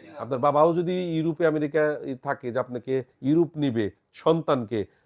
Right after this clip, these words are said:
Speaker 2: পাঁচ বছর, দশ বছর ট্রাই করতেছে, পারতেছে না, কারণ এটা কিনা নেওয়া সম্ভব না। আপনাদের ব্যাপারে যে বিষয়টা আমি বোঝাতে চাচ্ছি, যেটার জন্য আসছেন,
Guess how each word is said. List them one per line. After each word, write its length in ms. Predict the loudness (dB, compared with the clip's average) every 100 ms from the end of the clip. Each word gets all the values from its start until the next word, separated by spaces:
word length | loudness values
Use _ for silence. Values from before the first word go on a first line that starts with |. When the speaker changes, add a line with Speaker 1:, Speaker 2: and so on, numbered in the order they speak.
| _
Speaker 2:
পাঁচ 200 | 4 4
বছর, 280 | 4 2 2
দশ 180 | 2 2
বছর 220 | 2 -2
ট্রাই 180 | 0 -2
করতেছে, 300 | -2 -6 -8
পারতেছে 380 | -8 -10 -14 -14
না, 140 | -20 _ _
কারণ 220 | -4 -2
এটা 100 | -4
কিনা 420 | -6 0 2 2
নেওয়া 200 | 0 0
সম্ভব 360 | 0 -6 -8 -12
না। 180 | -16 -20 _ _ -20 -8
আপনাদের 340 | -2 2 4 4
ব্যাপারে 280 | 6 4
যে 100 | 4
বিষয়টা 360 | 0 -2 -6 -6
আমি 100 | -6
বোঝাতে 340 | -4 -4 -4
চাচ্ছি, 640 | -6 -8 -8 -12 -8 -8 -10
যেটার 340 | -12 -6 -6 -4
জন্য 280 | -6 -2
আসছেন, 580 | -2 -4 -10 -6 -6 -6